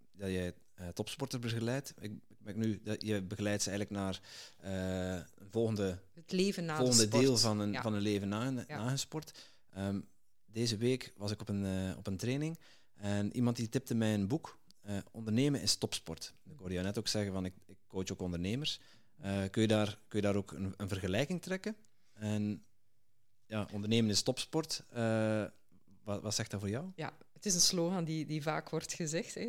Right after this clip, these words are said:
Speaker 2: Het staat ook, ook goed natuurlijk, hè. Wel, het gaat er natuurlijk om, allee, voor, ik, ik kom natuurlijk uit de sport, hè, en de wijze waarop ik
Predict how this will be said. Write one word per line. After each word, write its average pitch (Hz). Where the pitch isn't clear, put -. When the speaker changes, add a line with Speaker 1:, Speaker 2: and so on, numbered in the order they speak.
Speaker 2:
Het -
staat 160
ook, 160
ook -
goed 220
natuurlijk, 214
hè. 208
Wel, 170
het 160
gaat 214
er 220
natuurlijk 202
om, 175
allee, 156
voor, 196
ik, -
ik -
kom 269
natuurlijk 208
uit 156
de 147
sport, -
hè, 190
en 170
de 165
wijze 196
waarop 175
ik 165